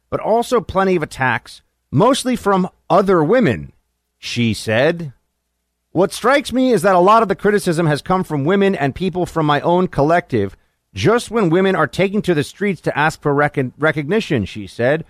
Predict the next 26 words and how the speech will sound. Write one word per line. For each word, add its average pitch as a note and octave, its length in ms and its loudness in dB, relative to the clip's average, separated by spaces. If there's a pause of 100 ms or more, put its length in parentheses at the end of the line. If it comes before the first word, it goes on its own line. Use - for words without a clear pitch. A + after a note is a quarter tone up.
(280)
"I F3 100 2
find A#3+ 300 2
it A3 100 2
weird G#3 300 2
that E3+ 160 0
some G3 260 0
women F#3 300 2
don't E3 280 0
tolerate E3 640 2 (400)
that C3 240 2
I C#3+ 200 4
go D3+ 280 2
to E3+ 220 0
a D3 80 2
competition, C#3+ 960 -2 (760)
uh, A#2+ 220 0
to - 180 -4
represent E3+ 480 0
my C#3 140 0
country D3+ 500 0
as A#2 200 -2
the B2 100 2
woman G3+ 440 2
that E3 200 2
I C#3+ 120 2
am." B2+ 500 -4